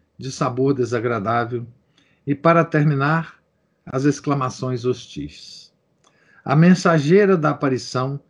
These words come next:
principiara a realizar o seu grito austero da véspera. <clears throat> Penitence, per-, penitence.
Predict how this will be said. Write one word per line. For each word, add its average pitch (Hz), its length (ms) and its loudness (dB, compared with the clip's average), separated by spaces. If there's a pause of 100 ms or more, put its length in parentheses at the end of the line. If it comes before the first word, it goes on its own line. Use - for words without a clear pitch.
(260)
principiara 160 840 2
a - 20 4
realizar 143 760 0 (460)
o 123 60 -10
seu 160 320 2
grito 147 520 0
austero 160 920 -2 (640)
da 135 140 0
véspera. 95 800 -10 (560)
<clears throat> 170 720 2
Penitence, 151 1120 2 (1000)
per-, 156 380 -2 (280)
penitence. 156 1300 0